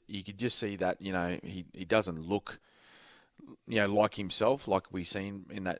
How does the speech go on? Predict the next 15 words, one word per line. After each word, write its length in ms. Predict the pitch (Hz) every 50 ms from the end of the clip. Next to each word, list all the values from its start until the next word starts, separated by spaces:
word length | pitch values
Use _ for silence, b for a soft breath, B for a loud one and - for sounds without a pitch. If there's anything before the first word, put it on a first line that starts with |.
| - -
in 120 | 101 98
that 140 | 95 90 82
year 240 | 82 90 98 104 101
where 220 | 95 95 95 92
he 120 | 90 87 87
was 240 | 90 85 82 - -
voted, 400 | - - 92 95 113 127 131 98 90 - -
you 80 | 82 90
know, 220 | 87 82 85 98 - - -
or, 320 | - - 92 87 82 82 -
or 220 | - 92 90 87 85
announced 400 | 82 87 92 98 113 113 - -
as 280 | 95 92 87 82 82 - -
the 140 | - 80 80
half, 460 | 78 90 90 90 87 - - - -